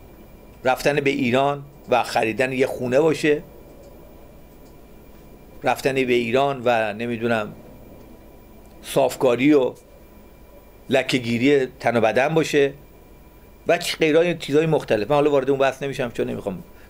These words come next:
باشم. من در راه مبارزه صحبت و اولویت چیست؟ ما در مقابل اون یک نظامی قرار داریم به نام نظام جمهوری اسلامی که باید شناختش. نظام جمهوری اسلامی چهار تا ملا و آخونده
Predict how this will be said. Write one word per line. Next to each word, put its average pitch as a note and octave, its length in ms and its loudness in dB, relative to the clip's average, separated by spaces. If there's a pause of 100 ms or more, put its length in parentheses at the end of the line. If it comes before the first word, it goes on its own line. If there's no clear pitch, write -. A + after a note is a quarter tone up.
(160)
باشم. - 240 -8 (300)
من E3+ 160 0
در D3+ 200 2
راه C3 360 2
مبارزه A2+ 500 0
صحبت G2+ 260 -2
و G#2+ 40 -2
اولویت A2+ 560 0
چیست؟ - 300 -14 (2000)
ما F3 120 4
در F#3 180 2
مقابل D3+ 300 2
اون F3+ 100 2
یک E3+ 220 4 (100)
نظامی C#3+ 380 2
قرار D3 240 2
داریم C#3 260 2
به A#2 80 -4
نام C3 300 -2
نظام A#2+ 300 0
جمهوری G#2 380 -4
اسلامی G#2 380 -6
که - 120 -2
باید B2 260 0
شناختش. - 920 -6 (1900)
نظام D3+ 600 2
جمهوری D3+ 380 0
اسلامی F#3 240 0
چهار D3+ 280 -2
تا C#3+ 160 -2
ملا C#3 420 2
و C#3 200 0
آخونده C#3 720 0